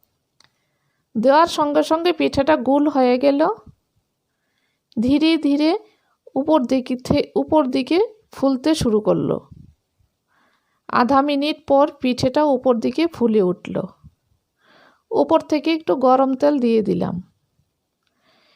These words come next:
পিঠেটা বলের মতো ফুলে উঠল। পিঠেটা আধা মিনিট পর উল্টে দিলাম। পিঠেটা এমনভাবে ফুলেছে উল্টাতেও অসুবিধে হচ্ছে। যাই হোক, পিঠেটাকে উল্টে দিলাম।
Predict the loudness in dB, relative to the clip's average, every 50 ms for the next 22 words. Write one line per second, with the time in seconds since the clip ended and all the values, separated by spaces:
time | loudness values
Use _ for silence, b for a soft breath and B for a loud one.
0 | _ _ _ _ -4 -2 0 0 0 2 2 2 4 4 4 4 4 4 2 2
1 | 2 0 0 0 -2 -2 0 0 0 0 2 2 0 0 -2 -4 -6 -8 -6 -8
2 | -8 -10 -12 -14 -14 -20 _ _ _ _ _ _ _ _ _ _ _ _ _ _
3 | _ _ _ _ _ _ _ _ _ _ _ _ _ _ _ _ _ _ _ -6
4 | -4 -2 0 0 0 2 4 4 4 4 2 2 2 2 0 -2 -2 -4 -6 -6
5 | _ 2 4 4 4 2 0 0 -2 -2 0 0 0 0 0 0 -2 -2 -2 -4
6 | -6 -8 -12 -16 _ _ _ _ _ _ _ _ _ _ _ _ _ _ _ _
7 | _ _ _ _ _ _ _ _ _ _ _ -4 -4 -2 -2 0 2 2 2 4
8 | 2 2 2 0 0 -2 0 0 0 2 2 0 0 -2 -2 2 2 2 2 2
9 | 0 0 0 0 0 0 0 0 2 0 0 2 2 2 2 2 0 0 B B
10 | B B B 0 0 0 0 0 0 -2 0 0 0 2 2 2 0 -2 -4 -8
11 | -8 -8 -8 -10 -12 -18 _ _ _ _ _ _ _ _ _ _ _ _ _ _
12 | _ _ _ _ _ b b b b b b b b b _ -6 -2 0 2 2
13 | 2 2 2 0 0 -4 -4 -4 -2 -2 -2 -2 0 0 0 0 0 0 0 0
14 | 0 0 0 0 0 0 0 -2 -4